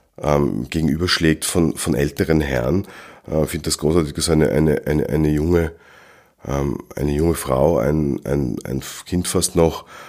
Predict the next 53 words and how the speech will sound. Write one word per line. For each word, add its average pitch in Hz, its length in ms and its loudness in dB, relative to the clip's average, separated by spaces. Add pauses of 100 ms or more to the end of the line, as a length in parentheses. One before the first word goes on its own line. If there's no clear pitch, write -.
(180)
äh, 78 100 -2
sich - 160 -2
dahinstellt 78 580 0
und, 80 200 0
und 76 180 -6
kämpft - 380 -2
und 78 140 -4
tut - 200 -10
und 67 140 -4
macht. - 420 -6
Also - 220 -4
ich 104 100 -2
finde, - 240 -2 (1500)
obwohl 98 220 0
ich 90 80 2
noch 101 100 2
nicht 101 160 0
so 90 120 2
alt 82 240 2
bin, 104 120 0
bin 92 120 -6
ich 107 100 -2
offenbar 87 320 2
schon 92 160 -2
so 85 140 0
alt, 71 400 -2 (320)
dass 87 140 -6
ich 98 100 -4
das - 160 -4
Gefühl 98 280 0
habe, 95 160 4
bei 90 60 4
einer 87 140 4
gewissen, 87 480 -2
gewissen 87 500 -4
Abgeklärtheit, 85 800 0 (280)
ich - 100 -10
finde, 87 200 -2
dass 87 160 2
alles, 90 340 2
was 90 140 -2
neu 82 320 4
ist 92 180 0
in 92 80 -4
unserer 90 320 -2
Welt, 76 380 -2
ist 80 380 -8
einmal 85 180 -4
prinzipiell 85 720 -4
eher 78 140 0
positiv 78 420 -10
als 62 100 -10
negativ. 62 440 -10